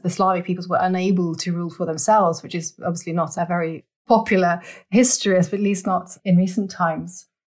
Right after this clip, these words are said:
So that's the kind of historical basis. And then we have all these Scandinavian artifacts, but it's really difficult to tell if the objects are being traded or if people are bringing them themselves.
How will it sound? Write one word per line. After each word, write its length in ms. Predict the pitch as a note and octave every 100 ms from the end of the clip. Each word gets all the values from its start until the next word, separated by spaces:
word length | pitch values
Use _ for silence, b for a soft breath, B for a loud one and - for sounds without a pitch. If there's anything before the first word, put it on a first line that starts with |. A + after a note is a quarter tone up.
| _ _ -
So 120 | C#4+
that's 240 | D4+ D#4
the 80 | D#4
kind 100 | D4+
of 60 | C4
historical 380 | C4 B3 A3+ G#3
basis. 640 | G#3+ G#3+ F#3 F3+ - - -
And 100 | A#3
then 80 | C4+
we 80 |
have 140 | B3+ B3+
all 100 | B3
these 160 | A#3
Scandinavian 460 | - A#3 A3 G#3 G3+
artifacts, 600 | G3+ G#3+ G#3 - - -
but 360 | - G3 - _ _ _ _ _
it's 200 | G#3 G#3+
really 320 | A#3+ C4 C4+
difficult 400 | B3+ A3+ G#3+ G3+
to 80 | F3+
tell 340 | G3 F#3 F#3 F#3
if 440 | F#3+ F#3 F#3 - _ _ _ _
the 160 | G#3 -
objects 480 | G#3 F#3+ B3 A#3+ -
are 60 |
being 220 | G#3+ G3 F#3
traded 520 | F#3+ F3 F3 E3+ E3
or 120 | F3+
if 160 | F3 F3
people 480 | - F#3+ F#3+ F3 -
are 80 |
bringing 460 | F3+ G3 G3 F#3+ F3+
them 120 | F3
themselves. 800 | E3+ E3 E3 E3+ D#3 - E3 -